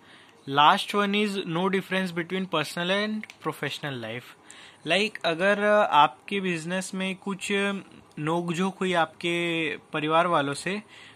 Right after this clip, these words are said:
तो आपको वो सहन करनी पड़ेगी, क्योंकि आपके जो ऑफिस में क-, uh, काम करने वाले रहेंगे, वो भी आपके फैमिली के मेंबर ही है, और घर में जो रहेंगे, वो भी आपके फैमिली के मेंबर ही है। तो इसमें आपकी पर्सनल और प्रोफेशनल लाइफ में कोई डिफरेंस नहीं रहता है।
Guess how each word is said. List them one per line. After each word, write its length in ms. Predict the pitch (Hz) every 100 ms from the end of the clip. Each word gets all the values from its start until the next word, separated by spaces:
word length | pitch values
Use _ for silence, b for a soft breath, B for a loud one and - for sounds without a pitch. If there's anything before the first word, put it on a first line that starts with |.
| -
तो 100 | -
आपको 500 | 214 190 180 - 220
वो 600 | 214 214 220 220 220 208 - - - -
सहन 280 | - 165 196
करनी 300 | 202 180 160
पड़ेगी, 360 | 156 147 135 151
क्योंकि 280 | 156 175 214
आपके 340 | 185 175 208
जो 100 | 202
ऑफिस 540 | 214 147 147 - 196 -
में 420 | 208 208 214 202 -
क-, 500 | 190 151 151 156 156
uh, 160 | - - -
काम 260 | - 156 190
करने 260 | 196 185 190
वाले 180 | 185
रहेंगे, 320 | 196 180 185 196
वो 220 | 170 165
भी 140 | 170
आपके 320 | 190 170 -
फैमिली 340 | 190 160 147 151
के 120 | 180
मेंबर 360 | 175 170 170 170
ही 120 | 165
है, 140 | 165 - B -
और 100 | 185
घर 260 | 156 160 185
में 200 | 214 208
जो 120 | 214
रहेंगे, 640 | 196 196 196 190 190 202
वो 260 | 202 160 160
भी 100 | 170
आपके 220 | 180 -
फैमिली 340 | 190 170 160 165
के 120 | 180
मेंबर 360 | 170 139 127
ही 140 | 127 123
है। 180 | 139 151 B B -
तो 60 |
इसमें 320 | 214 208 220
आपकी 260 | 214 208 -
पर्सनल 460 | 208 170 160 - 202
और 300 | 202 202 202
प्रोफेशनल 600 | - 165 - 160 - 180
लाइफ 280 | 180 170 190
में 100 | 190
कोई 140 | 208
डिफरेंस 460 | 165 - 165 175 -
नहीं 140 | 156
रहता 320 | 127 113 - 117
है। 320 | 123 160